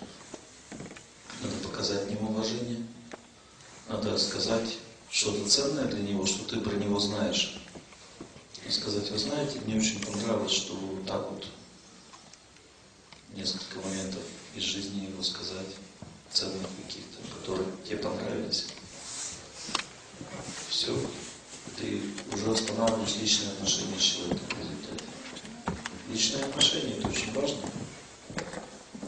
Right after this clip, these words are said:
Личные отношения можно установить только,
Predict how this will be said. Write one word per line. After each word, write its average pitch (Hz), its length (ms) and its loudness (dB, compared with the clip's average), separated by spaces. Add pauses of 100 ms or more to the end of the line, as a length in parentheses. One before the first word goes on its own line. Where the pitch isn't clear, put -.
(1700)
Личные - 360 8
отношения 185 520 10
можно 165 320 8
установить 165 580 4
только, 123 480 8